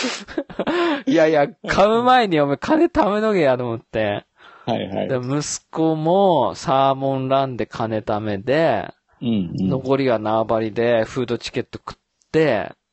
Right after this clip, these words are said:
Speaker 2: はいはい。
Speaker 1: 若葉で貯めて買ってぶち込んどきましたよ、ガチホコ。
Speaker 2: おー。
Speaker 1: もう自分のもやりたいのに。
Speaker 2: <laughs> はいはいはい。
Speaker 1: っていうね、ことをやってますね、家族としては。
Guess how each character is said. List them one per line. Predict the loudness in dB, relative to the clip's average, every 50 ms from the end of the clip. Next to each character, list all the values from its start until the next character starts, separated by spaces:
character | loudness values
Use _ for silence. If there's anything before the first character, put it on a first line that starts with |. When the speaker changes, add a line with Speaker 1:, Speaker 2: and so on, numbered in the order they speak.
| _ _ -6 -2
Speaker 2:
は | -2 0
い | 0
は | 0 0
い。 |
Speaker 1:
若 | -2 -2 -2 -2 -4 -4 -4
葉 | -6 -8 -8
で | -8 -10
貯 | -8 -6 -8 -6 -6
め | -6 -6 -6
て | -6 -8
買 | -8 -8 -8 -8 -8
っ | -10
て | _ -6 -6
ぶ | -6 -4 -6 -6
ち | -6 -6 -4
込 | -4 -4 -2
ん | -2
ど | -4
き | -4 -4
ま | -4 -6 -6
し | -6
た | -4 -4
よ、 | -2
ガ | -2 -2 -4 -4
チ | -6 -8
ホ | -8 -8
コ。 | -8 -4 -2 0
Speaker 2:
お | 2 2 2 2 0 0 0 0 0 0 0 0 0 0 0 0 0 -2 -2 -2 -2 -4 -6
ー。 | -8 _ _ _ -10
Speaker 1:
も | -8
う | -8
自 | -6 -4 -4 -4
分 | -2 -2 -4 -4 -2
の | -2 -2
も | 0 0
や | 0 0 0
り | 0 -2
た | -2 -4 -4
い | -2
の | -4 -4 -6
に。 | -4 -4 -4 -4
Speaker 2:
<laughs> | -4
は | -4 -6
い | -8 -12 -4 -4 -4 -4 -2 -4 -4 -2 -2 -6 -6 -6 -8 -4 -4 -4 -4 -4 -6 -8 -6 _ -14 -14 -12 -14 -16 -16 _ _ _ _ -4 -2 -2 -2 -2 -4 -8 -10 -12 -12 _ -6
は | -4 -4
い | -4 -6 -6
は | -6 -6 -6
い。 | -4
Speaker 1:
っ | -4
て | -2 0 0
い | 0 0
う | -2 -4 -4
ね、 | -4 -4 -2 -2 -2 -2 -2 -4
こ | -4 -6 -4
と | -2 -2 -2
を | 0
や | 0 -2 -4
っ | -6
て | _ _ -4 -4
ま | -4 -4
す | -6 -6 -8
ね、 | -8 -6
家 | -6 -8 -6
族 | -6 -6 -6 -6 -6
と | -6 -8
し | -10 -12 -10
て | -6 -6
は。 | -6 -6 -6